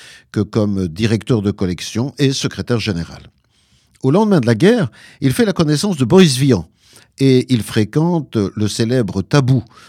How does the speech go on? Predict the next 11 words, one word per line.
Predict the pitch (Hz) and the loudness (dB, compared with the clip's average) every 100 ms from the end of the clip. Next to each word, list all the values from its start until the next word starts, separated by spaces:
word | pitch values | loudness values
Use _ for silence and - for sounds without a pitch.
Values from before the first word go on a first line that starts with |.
| - | -8
dont | - 127 127 | -2 -2 -2
la | 95 92 | -4 -2
muse | 113 190 185 131 | 2 4 2 2
noire | 104 90 101 123 151 151 - | 0 0 0 0 0 -4 -6
est | - 127 - | -2 -2 -4
Juliette | 98 85 92 110 127 - | -8 -6 -6 -2 -2 -2
Gréco, | 101 131 - 143 175 | 0 2 2 0 0
pour | 98 | 0
laquelle | 123 156 170 123 | -2 2 0 2
il | 156 139 | 2 4
écrit | 135 - 180 | 4 2 -2